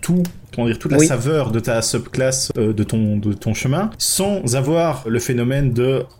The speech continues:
Speaker 1: mortalité que tu peux trouver dans les premiers niveaux, parce que je sais pas si t'étais déjà arri-, arrivé, mais une ou deux fois, j'ai failli tuer un joueur, level un et deux, un coup critique, des max dégâts,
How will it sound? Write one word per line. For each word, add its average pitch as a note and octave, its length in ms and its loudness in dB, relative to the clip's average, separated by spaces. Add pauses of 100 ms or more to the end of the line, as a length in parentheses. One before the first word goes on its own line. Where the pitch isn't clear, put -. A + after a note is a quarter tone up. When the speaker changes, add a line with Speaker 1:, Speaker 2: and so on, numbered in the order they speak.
(160)
Speaker 1:
mortalité D3 720 2
que F3+ 60 -2
tu C#3 100 -8
peux B2 120 -2
trouver C3+ 200 0
dans A#2+ 100 0
les A2+ 60 0
premiers A#2 240 0
niveaux, D3 340 2
parce - 200 -4
que G#2 160 0
je G2+ 100 -4
sais - 160 -4
pas A2+ 100 -4
si A2 140 -4
t'étais A2 240 -2
déjà G#2 240 0
arri-, G#2 240 0
arrivé, G#2 400 0
mais C#3 460 0
une A2 160 2
ou A2 40 2
deux G#2 140 2
fois, E3+ 360 0
j'ai - 140 0
failli G2+ 260 0
tuer G#2 180 0
un G2+ 120 2
joueur, C3+ 360 2 (160)
level G2 300 0
un G2 120 0
et F#2+ 60 0
deux, A3+ 340 0 (180)
un G3 100 0
coup - 120 -2
critique, F#3+ 560 -2 (240)
des A2 140 0
max A2 240 0
dégâts, B2 260 2